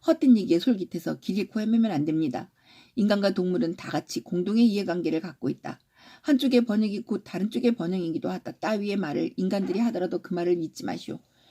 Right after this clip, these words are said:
그건 모두 거짓말이오. 인간은 인간 말고는 그 어떤 동물의 이익에도 봉사하지 않소. 그러므로 우리 동물들에게는 완벽한 단결과 투쟁을 통한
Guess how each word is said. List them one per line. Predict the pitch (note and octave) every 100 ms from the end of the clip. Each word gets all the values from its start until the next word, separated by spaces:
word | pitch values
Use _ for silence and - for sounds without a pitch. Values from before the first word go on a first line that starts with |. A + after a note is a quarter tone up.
| _
그건 | - D#4+ F4+
모두 | B3+ F3 G3 A#3+
거짓말이오. | A#3 A3 F3 D3 D3 - _ _ - - -
인간은 | F3+ F#3 G3 G3
인간 | F#3+ A3 C4
말고는 | C4 A#3+ A#3+ A#3+
그 | -
어떤 | A3+ F#3 D#4
동물의 | C#4+ B3+ A#3 G3
이익에도 | F3 - - E3
봉사하지 | E3+ E3 F#3 D3+
않소. | D#3+ C3+ B2+ - C3 _ _ - - - _
그러므로 | - F#3 F#3 F3
우리 | F3+
동물들에게는 | F3+ F3 F#3 F3 E3 D#3 F3 E3+
완벽한 | C#3+ D#3+ G3+ - A3+
단결과 | G#3+ D#3 E3+ D3+ C#3+ D3+
투쟁을 | - - A3+ G#3
통한 | - D#3+ D#3+